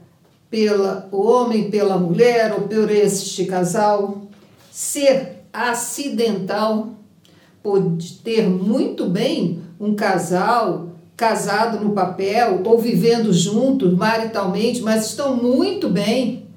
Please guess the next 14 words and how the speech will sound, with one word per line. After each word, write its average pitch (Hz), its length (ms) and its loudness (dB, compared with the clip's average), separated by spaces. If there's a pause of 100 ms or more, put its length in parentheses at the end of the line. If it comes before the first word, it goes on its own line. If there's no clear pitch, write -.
(260)
ou 320 220 2
não, 294 280 2
isso 262 240 0
independe, 330 960 0 (880)
tá? 269 360 -4 (260)
E 320 140 4
ocorre. 294 640 0 (680)
E 370 80 0
na 494 240 0
hora 233 260 2
que 262 140 -8
ocorre 240 720 2
essa 190 240 -4
concepção, 180 880 -4